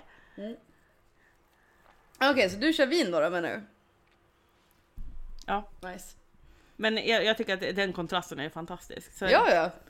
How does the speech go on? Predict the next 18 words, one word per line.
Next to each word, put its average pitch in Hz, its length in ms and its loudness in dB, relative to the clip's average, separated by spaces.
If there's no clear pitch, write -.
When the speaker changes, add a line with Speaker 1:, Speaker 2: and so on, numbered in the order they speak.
Speaker 2:
och 180 80 -8
det, 226 120 0
jag 226 200 0
tänkte 233 260 -2
fråga 226 340 0
dig 180 180 -2
så - 120 -8
här, 175 260 2
din 208 400 -2
relation 165 600 -4
till 156 360 -6
gin 170 220 -6
och 165 100 -8
tonic 156 320 -8
då. 180 160 -8
Alltså, 196 340 -4
vad, 196 340 -2
vad, 202 380 0